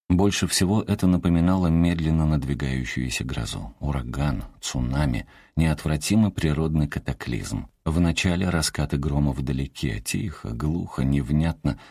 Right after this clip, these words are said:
потом всё ближе и ближе. Вот уже можно различить отдельные звуки, слова и финальный грохочущий аккорд со звуком распахнутой двери.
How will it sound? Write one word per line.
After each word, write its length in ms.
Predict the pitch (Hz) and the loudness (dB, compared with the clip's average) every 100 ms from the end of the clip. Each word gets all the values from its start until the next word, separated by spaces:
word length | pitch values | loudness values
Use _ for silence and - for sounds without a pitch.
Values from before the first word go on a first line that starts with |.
| - | -10
потом 240 | 76 80 78 | -4 0 0
всё 200 | - 76 | 0 0
ближе 560 | 69 73 92 92 87 | 0 0 -2 -2 -2
и 80 | 78 | 0
ближе. 540 | 73 71 71 62 57 - - - | 0 0 0 -2 -6 -10 -16 -4
Вот 240 | 76 92 | 0 2
уже 160 | 104 101 | 2 2
можно 420 | 92 85 92 92 | 4 4 4 2
различить 540 | 85 76 76 - 87 | 2 0 -2 -2 -2
отдельные 560 | 76 71 80 80 73 73 | -2 0 2 4 2 0
звуки, 560 | 71 69 64 67 - 69 | -2 -4 -4 -6 -6 -6
слова 640 | - 62 57 57 73 85 - - _ | -6 -6 -6 -4 -2 -2 -8 -20 _
и 160 | 95 110 | 2 2
финальный 540 | 110 101 107 110 110 | 2 4 4 4 4
грохочущий 680 | 90 82 - 101 85 - 85 | 4 0 -2 -2 -2 0 -2
аккорд 420 | 76 - 95 90 | -2 -2 -2 -2
со 200 | - 78 | -2 -2
звуком 480 | 73 82 98 90 80 | 0 -2 -2 0 0
распахнутой 760 | 78 - 78 73 76 73 69 | 0 -4 -6 -4 -4 -2 -2
двери. 600 | 64 65 60 64 62 57 | -2 -4 -4 -2 -2 -6